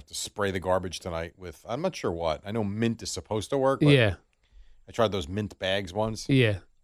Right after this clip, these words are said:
Speaker 2: They just ate through 'em.
Speaker 1: They did. <laughs> They
Speaker 2: So it's either a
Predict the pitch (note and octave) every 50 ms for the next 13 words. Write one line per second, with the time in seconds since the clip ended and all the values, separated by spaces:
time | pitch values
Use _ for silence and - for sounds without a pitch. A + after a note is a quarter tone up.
0 | _ _ - - A#2 A2+ G2+ - G#2+ - - G#2+ G2+ - - A2+ G#2+ G#2+ A2 A2
1 | G2+ - - - - - - - G2 F2+ - - - _ _ _ - - - -
2 | - - - A3+ - - G3+ - - F#3 - - _ _ _ - E3+ D3+ B2+ A2+
3 | - _ _ - - F3+ F3+ F3 - A#3 A#3+ A3 G#3+ F#3 E3+ D3 - - - E3+
4 | D#3 C#3+ C3+ B2+ A#2+ A#2+ A#2+ B2 -